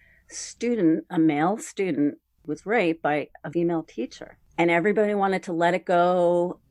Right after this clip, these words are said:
"Oh, she's okay. You know, we can keep her." And she was being pressured to do that.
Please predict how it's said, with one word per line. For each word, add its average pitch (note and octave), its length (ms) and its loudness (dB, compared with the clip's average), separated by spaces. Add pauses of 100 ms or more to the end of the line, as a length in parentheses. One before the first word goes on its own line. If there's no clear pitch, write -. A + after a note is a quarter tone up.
(120)
"Oh, A3+ 240 6
she's C#4+ 380 -6
okay. E3 840 2
You F#3+ 80 -4
know, F#3 80 -4
we G3 100 -4
can G#3+ 200 -8
keep - 340 -10
her." C#3+ 160 -2
And D3+ 160 -4
she F#3+ 120 -10
was F3+ 120 -6
being F3 200 -2
pressured F3+ 500 -4
to E3 120 -8
do F3+ 220 -6
that. A#2+ 280 -4